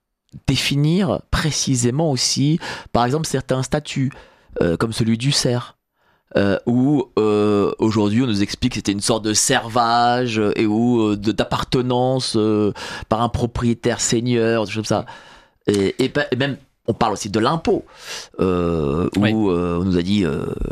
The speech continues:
Speaker 1: comme pour la Révolution, « Ah, pourquoi il y a eu la Révolution ? Parce que les impôts de Louis seize, vous comprenez, euh,
Speaker 2: Mais c'est, je,
Speaker 1: mais
Speaker 2: je
Speaker 1: ça avait rien à voir avec, euh,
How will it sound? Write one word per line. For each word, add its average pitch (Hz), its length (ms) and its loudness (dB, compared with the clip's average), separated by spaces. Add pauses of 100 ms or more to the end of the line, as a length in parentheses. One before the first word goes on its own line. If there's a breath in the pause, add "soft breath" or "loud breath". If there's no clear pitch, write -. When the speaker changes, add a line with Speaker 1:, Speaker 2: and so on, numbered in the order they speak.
Speaker 1:
comme 90 140 -2
pour 92 120 0
la 87 80 2
Révolution, « 92 640 -2
Ah, 156 340 0
pourquoi 170 280 -2
il 165 60 0
y - 20 2
a 160 40 2
eu - 20 0
la 156 100 2
Révolution ? 151 640 -2 (200)
Parce - 320 0
que 101 340 0
les 95 240 0
impôts 98 460 0
de 90 80 0
Louis 78 220 0
seize, 73 400 0
vous - 80 -20
comprenez, 73 580 -10
euh, 50 140 -14 (720 loud breath)
Speaker 2:
Mais 143 140 -2
c'est, 147 200 -2
je, 147 120 2
Speaker 1:
mais 131 80 2
Speaker 2:
je 131 120 4
Speaker 1:
ça 123 140 2
avait 120 160 0
rien 131 160 0
à 123 80 2
voir 151 160 2
avec, 120 400 -2
euh, 90 380 -6